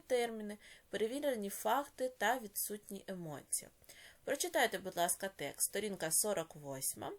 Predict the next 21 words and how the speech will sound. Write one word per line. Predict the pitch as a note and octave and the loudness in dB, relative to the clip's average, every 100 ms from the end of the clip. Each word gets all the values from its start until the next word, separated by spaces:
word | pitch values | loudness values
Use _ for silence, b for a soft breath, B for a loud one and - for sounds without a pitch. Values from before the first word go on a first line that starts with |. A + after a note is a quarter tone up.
| - B B B - | -14 B B B -4
Сонце | F#4+ A4+ F4 C#4+ - - | 0 2 0 -2 2 2
піднімається | A3 G3 G3+ C#4 D#4 A3 | 2 -2 -2 0 2 2
вище | F#3 B3 - | 2 0 -2
над | G3+ F#3 | -2 -4
горизонтом, | F3+ E3+ E3 G3 A#3 G#3 | -2 -2 0 -2 -2 -6
краще | - E3+ G3 - | -2 -4 -4 -6
прогріває | D3+ D3 C#3+ E3 | -8 -6 -2 0
землю. | D3+ C3+ B2+ - - B B B | 2 -2 -4 -14 -20 B B B
Тому | - D4 | -8 -4
тане | A4+ D4 C#4 A#3 | 0 2 4 4
сніг, | - D3+ C3+ - - | 2 0 -8 -12 -8
розмерзається | D#3 D3+ D3 F#3 A3 - F#3+ C#3 | -6 -4 0 2 2 0 -2 -4
земля. | - - - D#3 - - B B - | -6 -8 -8 -10 -10 -14 B B -6
По | G#3+ | -2
стовбурах | - G4+ F#4+ C4 | 0 2 2 2
дерев | G3+ A#3+ D#4 | 4 2 0
починає | G3+ - G3+ A#3 | -2 -2 0 0
рухатися | G3 G3+ G3+ G3+ G#3+ | 0 -2 -4 -4 0
сік, | - D3+ C#3+ - - | 2 0 -4 -10 -12
розпускаються | D#3+ D3 - F3 G#3 - | -10 -6 -2 0 2 0
бруньки. | F#3+ F#3 F#3 - C3 | -4 -8 -8 -10 -10